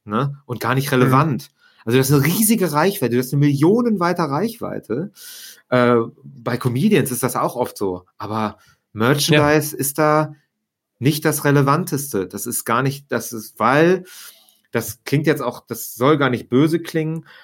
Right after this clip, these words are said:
Speaker 1: aber ähm, Musik ist immer noch Musik und ist, äh, ein wahnsinnig emotional behaftetes Ding. Und, äh, Musik versetzt dich in eine gewisse Stimmung und du lachst und weinst.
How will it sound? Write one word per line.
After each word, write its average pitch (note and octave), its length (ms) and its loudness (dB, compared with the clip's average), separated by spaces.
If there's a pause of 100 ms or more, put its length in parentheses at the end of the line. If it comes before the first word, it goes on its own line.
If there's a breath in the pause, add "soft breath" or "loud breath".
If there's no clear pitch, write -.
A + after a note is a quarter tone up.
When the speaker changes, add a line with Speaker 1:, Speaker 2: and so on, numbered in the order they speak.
(120)
Speaker 1:
aber B2 520 2 (340 loud breath)
ähm, A2+ 520 -2 (100)
Musik B2 480 0
ist D3+ 140 0
immer C#3 180 0
noch A#2+ 140 -2
Musik A#2 580 0
und G2+ 200 -6
ist, - 280 -8
äh, - 140 -10
ein A2+ 640 -2
wahnsinnig C3+ 840 2 (140)
emotional C3 960 4
behaftetes A#2+ 720 -2
Ding. B2+ 380 0 (120)
Und, - 460 -14
äh, G2+ 360 -2 (340 loud breath)
Musik A2+ 360 -2
versetzt C3 400 0
dich C3+ 140 -2
in B2 80 2
eine A#2 100 -2
gewisse A#2 340 -2
Stimmung D#3+ 560 2
und A2+ 200 -4
du A2 60 2
lachst C#3 340 0
und A2 160 -8
weinst. A2 600 -2